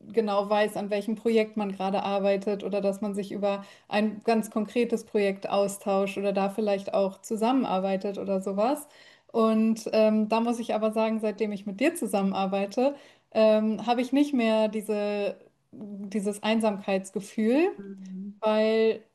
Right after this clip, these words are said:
Speaker 1: ich mit dir quasi alles besprechen kann. Also deswegen bin ich
Speaker 2: Mhm.
Speaker 1: ja auch nicht mehr so ganz solo selbstständig,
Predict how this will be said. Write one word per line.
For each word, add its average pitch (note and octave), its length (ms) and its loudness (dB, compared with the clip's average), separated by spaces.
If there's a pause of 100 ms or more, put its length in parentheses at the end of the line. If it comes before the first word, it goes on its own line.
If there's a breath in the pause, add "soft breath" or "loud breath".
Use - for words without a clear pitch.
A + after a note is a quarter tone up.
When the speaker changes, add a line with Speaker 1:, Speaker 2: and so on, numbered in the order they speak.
(140)
Speaker 1:
ich A3+ 180 -4
mit A3 160 -2
dir B3 220 4
quasi A3+ 380 0
alles A3 220 0
besprechen F#3+ 520 -4
kann. F3 200 -10
Also G3 200 -6
deswegen G#3 360 2
bin A3 140 2
ich - 40 -16
Speaker 2:
Mhm. - 60 -20
Speaker 1:
ja G#3 180 2
auch G3+ 140 -2
nicht G#3+ 180 -2
mehr G3+ 140 -2
so F#3+ 120 -2
ganz G#3+ 320 0
solo A3+ 560 0
selbstständig, B3 840 -2